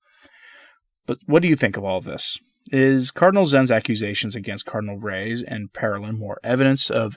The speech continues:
institutional corruption in the highest and most powerful offices in the Vatican, or is there something else afoot here?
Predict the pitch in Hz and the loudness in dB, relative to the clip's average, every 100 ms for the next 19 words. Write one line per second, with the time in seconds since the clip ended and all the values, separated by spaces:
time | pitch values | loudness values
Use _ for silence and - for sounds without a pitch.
0 | - 117 107 - 110 - - 110 135 139 | -4 -4 -4 -6 -6 -8 -10 2 4 4
1 | - 127 135 - - - _ - 98 123 | 2 -4 -6 -12 -20 -20 _ -8 2 4
2 | 113 - 113 107 - 113 - - 113 131 | 4 2 -2 -2 2 2 2 0 6 6
3 | - 110 113 104 107 101 120 127 113 - | 4 -4 -4 -6 -8 -2 2 2 0 -6
4 | - _ - - - 160 175 196 - 143 | -14 _ -20 -16 4 8 8 8 6 4
5 | 131 104 - - 127 110 - - | 2 -2 -6 2 2 2 -6 -14